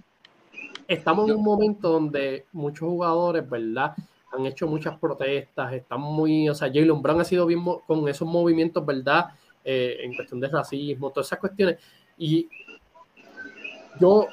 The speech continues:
Speaker 1: yo creo que eso te va a traer un impacto tan negativo a la franquicia que, que imposible que,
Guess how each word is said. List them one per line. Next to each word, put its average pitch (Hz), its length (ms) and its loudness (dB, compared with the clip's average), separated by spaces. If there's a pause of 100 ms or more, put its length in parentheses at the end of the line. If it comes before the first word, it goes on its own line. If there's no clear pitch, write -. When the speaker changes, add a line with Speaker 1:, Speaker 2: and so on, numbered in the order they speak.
Speaker 1:
yo 175 220 4
creo 208 220 4
que 175 80 2
eso 175 160 2
te 185 80 4
va 180 100 6
a - 20 6
traer 185 180 4
un 180 100 4
impacto 175 460 2
tan 160 220 4
negativo 165 720 4 (360)
a 160 120 10
la 170 100 10
franquicia 156 800 2 (480)
que, 160 1600 6 (180)
que 156 480 4
imposible 165 680 2
que, 131 400 -2